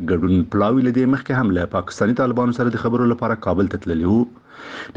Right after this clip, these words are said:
دې خبرو په وروستي پړاو کې چې د غبرګولي میاشتې په نیمایي کې د افغان طالبانو په منځګړیتوب په کابل کې ترسره شو،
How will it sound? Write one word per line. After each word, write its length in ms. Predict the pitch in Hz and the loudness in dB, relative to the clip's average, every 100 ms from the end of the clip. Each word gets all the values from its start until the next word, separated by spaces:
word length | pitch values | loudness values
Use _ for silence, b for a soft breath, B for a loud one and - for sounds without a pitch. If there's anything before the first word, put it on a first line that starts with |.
| 123 | 2
دې 80 | 139 | 2
خبرو 240 | 139 135 127 | 0 0 0
په 80 | 135 127 127 | 0 0 0
وروستي 280 | 117 110 - 135 | 0 0 -2 -2
پړاو 240 | 117 117 107 | 0 -2 -4
کې 80 | 104 | -6
چې 80 | 113 107 B B - | -6 -6 B B 0
د 140 | 110 92 | 0 2
غبرګولي 440 | 110 98 120 107 110 | 0 2 2 2 0
میاشتې 320 | 107 123 - | 0 -4 -2
په 80 | 107 | 0
نیمایي 320 | 107 104 110 | 2 2 0
کې 160 | 110 95 | -2 0
د 100 | 92 | 0
افغان 260 | 92 110 117 | 0 0 0
طالبانو 400 | 123 117 120 113 | 0 0 -2 0
په 100 | 113 104 | 0 2
منځګړیتوب 680 | 95 87 92 90 - 127 - | 0 0 0 0 -2 -2 -2
په 100 | 131 | -2
کابل 220 | 127 123 123 | 0 0 -2
کې 140 | - | -2
ترسره 320 | 117 107 117 | -4 -2 -2
شو، 100 | 107 | 0